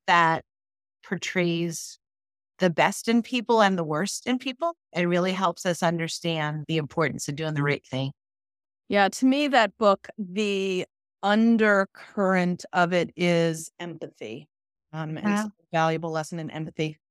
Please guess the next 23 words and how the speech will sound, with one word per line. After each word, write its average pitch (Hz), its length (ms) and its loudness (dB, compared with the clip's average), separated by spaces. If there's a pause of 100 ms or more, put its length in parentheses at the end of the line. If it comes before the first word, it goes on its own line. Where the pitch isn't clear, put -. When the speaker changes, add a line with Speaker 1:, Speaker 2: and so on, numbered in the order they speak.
(220)
Speaker 2:
And 226 100 0
you're 208 140 2
reminding 202 460 2
me, 165 100 -2
my 175 180 2
daughter 180 640 2
is, 165 540 -4
uh, 175 60 -10
Speaker 1:
Mm-hmm. 269 120 2
Speaker 2:
not 415 280 2
so, 269 720 2
in, - 240 -6
in, 220 240 2
in 254 200 4
the, 240 420 4
in 262 160 6
the 262 60 6
near 277 240 8
future, 208 440 -6
she'll 214 180 -2
be 226 120 2
reading 196 280 2
it, 190 160 2